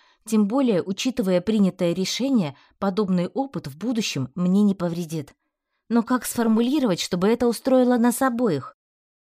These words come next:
Усталость давала о себе знать. «У меня голова отказывается работать», сообщила я, когда поймала себя на очередном зевке. «Спать хочу». «Предлагаю продолжить завтра», согласился Сайдар.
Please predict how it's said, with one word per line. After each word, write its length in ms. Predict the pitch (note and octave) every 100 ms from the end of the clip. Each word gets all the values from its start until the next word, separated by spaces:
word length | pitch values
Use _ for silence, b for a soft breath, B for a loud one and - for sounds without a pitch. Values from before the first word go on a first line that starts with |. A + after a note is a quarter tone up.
| _ _
Усталость 480 | G3+ - B3 A#3+ G3
давала 320 | F3+ F#3+ G3
о 40 |
себе 300 | F3 - E3
знать. 380 | E3+ E3 C#3 - - _ _ _ _ _ _ _ _ _ -
«У 40 |
меня 240 | G#3+ A3+ A3+
голова 380 | A3 A3+ A3
отказывается 580 | E3 - F3 E3+ E3+ -
работать», 520 | F3+ F3 E3 D#3+ - - _ _ _ _
сообщила 520 | - G#3+ F#3+ - A3
я, 240 | F#3+ A3+ B3+
когда 240 | G3+ F#3
поймала 480 | F3 F3+ F#3 A3 G#3
себя 320 | - F#3+ G3
на 100 | F#3
очередном 500 | F3+ - F3 E3+ F#3
зевке. 500 | E3 F3+ - - C3+ b b b b _
«Спать 360 | - - G#3
хочу». 440 | - - - E3+ C#3+ _ _ _ _ _ _ _ _ _ _
«Предлагаю 520 | - C#3 D3 C#3 D3+ F3
продолжить 500 | D#3+ B2+ C#3 C#3 C3+
завтра», 480 | C3 A#2+ - G#2+ - _ _ _ _
согласился 680 | - - D3+ C#3+ C#3+ A2+ -
Сайдар. 500 | A#2+ C#3+ B2+ B2+ B2